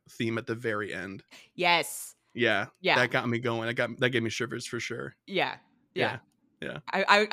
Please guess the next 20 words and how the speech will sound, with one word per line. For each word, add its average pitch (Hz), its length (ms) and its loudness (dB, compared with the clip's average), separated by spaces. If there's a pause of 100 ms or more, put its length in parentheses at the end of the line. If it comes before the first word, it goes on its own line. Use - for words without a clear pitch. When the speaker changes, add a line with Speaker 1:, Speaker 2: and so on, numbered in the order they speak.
Speaker 2:
I - 40 12
was 226 260 6
thinking, 214 200 2
I 151 40 0
was 147 100 -6
like, - 140 -14
"I 151 40 -12
want 254 160 -14
the 139 60 -12
soundtrack - 520 -14
to - 100 -18
this." - 360 -20
Like, 160 140 -14
it's 180 120 -10
a 185 40 -6
good 214 220 -4
pump-up 147 420 -8
soundtrack. - 580 -12 (280)
Speaker 1:
It 180 140 10
is. 285 520 2